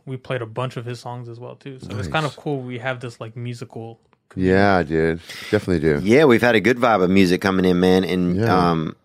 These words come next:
Speaker 3: and you certainly have done that as well. I wanna give you one of these wallets, too, bro.
Speaker 2: Oh, wow.
Speaker 3: So pick out one of these. I don't know if you want this black one or this
Speaker 2: Dude,
Speaker 3: gold one. Just
Speaker 2: awesome.
Speaker 3: pick one that you want.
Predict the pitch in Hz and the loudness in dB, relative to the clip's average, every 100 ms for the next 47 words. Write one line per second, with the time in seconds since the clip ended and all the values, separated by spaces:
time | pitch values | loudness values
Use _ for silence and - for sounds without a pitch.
0 | _ 95 95 101 143 131 107 104 98 104 | _ -2 2 4 4 4 4 4 4 2
1 | 92 113 117 117 117 120 120 113 101 87 | 4 2 4 4 4 4 4 4 4 4
2 | 127 107 - 143 127 92 98 123 131 135 | 4 2 2 4 4 4 4 2 0 2
3 | 185 139 85 107 135 131 120 113 104 110 | 4 2 2 2 2 0 2 2 2 4
4 | 104 117 113 98 107 98 80 101 104 104 | 4 6 4 2 0 0 0 2 2 2
5 | 107 147 135 107 117 110 98 101 110 - | 2 4 6 6 6 4 4 4 2 0
6 | - 117 110 107 98 - 95 110 120 113 | -2 0 2 2 0 0 2 4 4 2